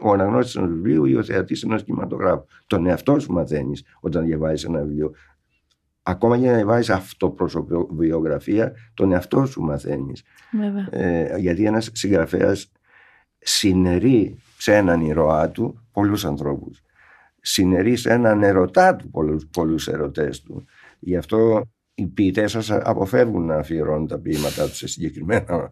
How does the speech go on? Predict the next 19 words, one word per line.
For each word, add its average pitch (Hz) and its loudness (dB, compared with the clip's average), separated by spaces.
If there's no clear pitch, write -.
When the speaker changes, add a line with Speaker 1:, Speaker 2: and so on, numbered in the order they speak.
Speaker 2:
<laughs> 349 4
Speaker 1:
ονόματα, 165 0
Speaker 2:
Είναι - 2
Speaker 1:
σκηνικά 240 4
ή - -6
Speaker 2:
ποίηματα 247 6
Speaker 1:
θηλυκά. 220 4
Speaker 2:
ολονών 202 4
μας. 185 0
Speaker 1:
Είναι - 2
ποίηματα - 2
ολονών, - 0
ναι. - -8
Είναι 131 2
εννιά 117 2
οι 101 2
μουσες. 80 -6
Speaker 2:
Ναι, 202 2
βέβαια. 180 2